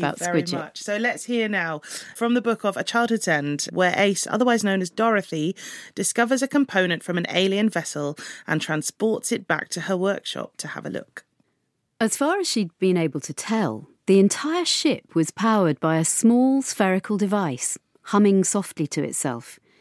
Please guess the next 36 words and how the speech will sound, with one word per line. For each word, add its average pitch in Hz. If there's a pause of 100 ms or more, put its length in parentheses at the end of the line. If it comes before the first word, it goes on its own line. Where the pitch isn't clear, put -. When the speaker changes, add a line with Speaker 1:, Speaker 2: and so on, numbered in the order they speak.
(640)
Speaker 1:
Having 247
located 208
what 147
she 156
assumed 180
to 156
be 156
the 143
links 156
to 151
the 156
engine 196
controls, - (480)
she -
was 220
about 254
to 349
start -
dismantling 220
it - (260)
when 180
a 175
low, 214
burbling 180
chirrup - (180)
from 160
deep 208
inside 175
the 165
workings 170
of 117
the 135
ship -
made 156
her 170
stop. -